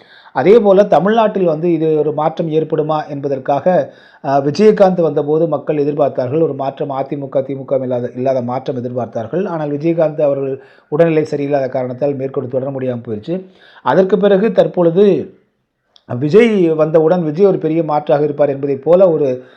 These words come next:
ஆ, ஒ-, ஒரு கட்டமைப்பு செய்யப்பட்டது. முன்னதாக ரஜினிகாந்த் வருவார் என்று எதிர்பார்த்தார்கள். ரஜினிகாந்த் இறுதி வரை வருவேன், வருவேன் என்று சொல்லிவிட்டு வராமலே நின்று விட்டார். கமல்ஹாசன் வந்தபோது இது பெரிய மாற்றமாக எதிர்பார்த்தார்கள். கமல்ஹாசனும் மாற்றத்தை எதிர்பார்த்து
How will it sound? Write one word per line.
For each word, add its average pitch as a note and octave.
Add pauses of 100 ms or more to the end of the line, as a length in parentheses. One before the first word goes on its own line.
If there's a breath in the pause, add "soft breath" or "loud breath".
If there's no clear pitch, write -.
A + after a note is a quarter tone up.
(180 loud breath)
ஆ, C3
ஒ-, C3
ஒரு C3
கட்டமைப்பு D#3+
செய்யப்பட்டது. D3
முன்னதாக D#3+
ரஜினிகாந்த் F3+
வருவார் D3+
என்று C#3+
எதிர்பார்த்தார்கள். C#3 (380 loud breath)
ரஜினிகாந்த் D3
இறுதி D#3
வரை D#3+
வருவேன், D3
வருவேன் D3
என்று C3
சொல்லிவிட்டு C3+
வராமலே C#3+
நின்று B2+
விட்டார். C3 (340 loud breath)
கமல்ஹாசன் A#3
வந்தபோது F3
இது E3+
பெரிய E3
மாற்றமாக D#3
எதிர்பார்த்தார்கள். C#3+
கமல்ஹாசனும் E3
மாற்றத்தை D3+
எதிர்பார்த்து F3+